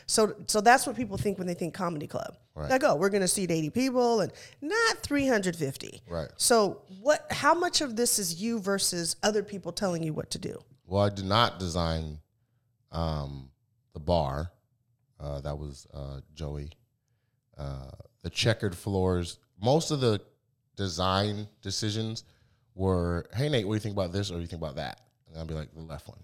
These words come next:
Speaker 2: or, "I like the right one." And then we would go with that.
Speaker 1: Got it.
Speaker 2: So I, uh, specific things that I wanted was, uh, a stage that came out into the audience.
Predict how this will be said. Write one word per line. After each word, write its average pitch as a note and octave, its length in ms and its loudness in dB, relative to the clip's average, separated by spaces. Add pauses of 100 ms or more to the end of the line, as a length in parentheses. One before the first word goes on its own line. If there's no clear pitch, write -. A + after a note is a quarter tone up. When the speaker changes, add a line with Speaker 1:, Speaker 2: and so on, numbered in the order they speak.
(300)
Speaker 2:
or, C2 120 -14
"I - 40 -8
like D#2 160 -4
the E2+ 100 0
right D2+ 200 -2
one." - 140 -20 (320)
And D#2 80 -10
then E2 100 -8
we D#2+ 60 -6
would D2+ 120 -6
go C#2+ 120 -10
with B1+ 140 -14
that. - 220 -16 (220)
Speaker 1:
Got D3+ 200 -6
it. B2 80 -10 (120)
Speaker 2:
So F2 600 4
I, F2 160 0 (240)
uh, D#2+ 160 -4
specific G2+ 680 -4
things F2+ 320 -4
that D#2+ 120 -2
I D#2+ 100 0
wanted D#2 480 -4
was, D2 540 -8
uh, C#2 360 -8 (340)
a C#2 340 -8
stage E2 480 -4
that D2 120 -6
came D#2 200 -6
out D2+ 120 -4
into C#2+ 160 -10
the D#2 80 -4
audience. C#2 520 -8